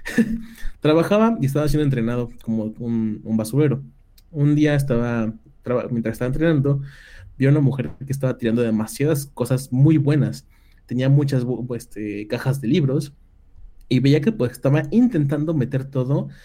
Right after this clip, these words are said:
en una minivan. Así que pensé que se estaba mudando y, eh, tenía que sacrificar muchas cosas buenas.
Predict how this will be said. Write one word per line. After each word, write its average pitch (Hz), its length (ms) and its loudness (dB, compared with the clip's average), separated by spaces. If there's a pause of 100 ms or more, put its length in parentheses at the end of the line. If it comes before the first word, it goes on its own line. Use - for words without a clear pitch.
(300)
en 110 180 -2
una 127 220 2
minivan. 113 680 0 (560)
Así 139 260 2
que 165 320 6 (460)
pensé 127 260 -2
que 143 100 2
se 139 60 8
estaba 113 320 2
mudando 156 460 0 (760)
y, 247 340 0
eh, 123 420 0
tenía 139 200 6
que 139 120 0
sacrificar 139 480 0
muchas 147 340 4
cosas 139 340 2
buenas. 113 580 -4